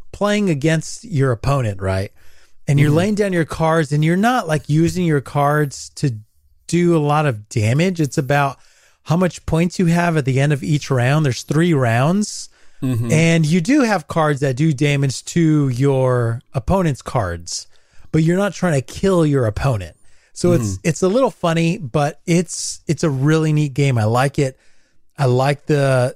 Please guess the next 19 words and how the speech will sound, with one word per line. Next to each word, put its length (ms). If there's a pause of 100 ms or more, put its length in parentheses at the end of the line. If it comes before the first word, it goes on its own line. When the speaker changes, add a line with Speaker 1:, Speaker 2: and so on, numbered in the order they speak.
(100)
Speaker 1:
just 240
the 100
whole 220
world 480
and 100
the 60
lore, 480
and, 160
like, 280 (960)
we're 160
getting 300
ready. 320
Is 240
it 80
next 380
month 280
where 460 (500)
the, 300
um, 560